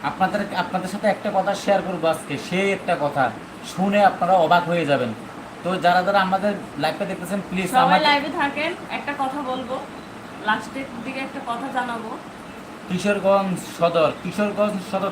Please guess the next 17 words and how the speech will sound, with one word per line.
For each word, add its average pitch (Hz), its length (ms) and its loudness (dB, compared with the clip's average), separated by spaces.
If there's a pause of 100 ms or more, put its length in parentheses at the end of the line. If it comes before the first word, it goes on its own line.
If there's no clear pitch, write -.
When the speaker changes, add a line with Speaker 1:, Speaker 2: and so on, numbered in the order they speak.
Speaker 1:
থেকে 185 180 -2
অসংখ্য 185 380 -2
ধন্যবাদ 180 400 4
আমাদের 160 300 0
লাইভে 156 240 2
জয়েন 147 160 -2
হওয়ার 143 220 0
জন্য। 143 260 -2 (680)
তো 165 220 6
আমাদের 185 360 2
লাইভটা 190 300 6
একটা 208 360 4
কষ্ট 202 260 2
করে 190 240 4
ভাই, 196 140 8
আপনারা 180 340 2
এখানে 196 280 2